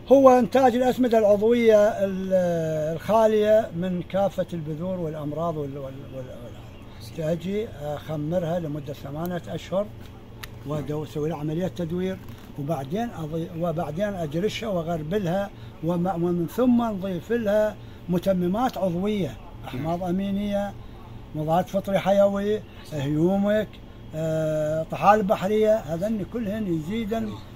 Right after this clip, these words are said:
Speaker 1: من الكواليتي مال المنتج. كلهم يجون مركزهم آني.
Speaker 2: نعم.
Speaker 1: أكمل لهم المواد الأولية اللي يريدوها وأضيف لها وأخمرها وأعطيهم
Speaker 2: أحسنت.
Speaker 1: إياها،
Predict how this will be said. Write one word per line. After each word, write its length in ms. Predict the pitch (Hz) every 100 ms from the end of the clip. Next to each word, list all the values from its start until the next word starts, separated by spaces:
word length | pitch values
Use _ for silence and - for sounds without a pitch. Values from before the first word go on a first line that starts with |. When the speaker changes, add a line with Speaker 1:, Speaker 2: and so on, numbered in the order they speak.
| -
Speaker 1:
من 160 | 202
الكواليتي 680 | 202 180 - 220 285 294 -
مال 240 | 277 247 220
المنتج. 460 | 208 185 156 127 110 - - - -
كلهم 460 | 262 254 220 269 247
يجون 600 | 208 185 180 233 254 208
مركزهم 640 | 196 160 214 240 262 247
آني. 400 | 180 202 220 147 - - - - - - - - -
Speaker 2:
نعم. 140 | 104
Speaker 1:
أكمل 480 | - 143 127 151 190
لهم 180 | 208 202
المواد 500 | 160 131 139 175 175
الأولية 460 | 185 147 139 135
اللي 160 | 175 190
يريدوها 360 | 143 123 160 185
وأضيف 420 | 175 131 139 175
لها 100 | 185
وأخمرها 480 | 175 - 147 160 190
وأعطيهم 220 | 185 156
Speaker 2:
أحسنت. 240 | 143 139
Speaker 1:
إياها، 220 | 156 202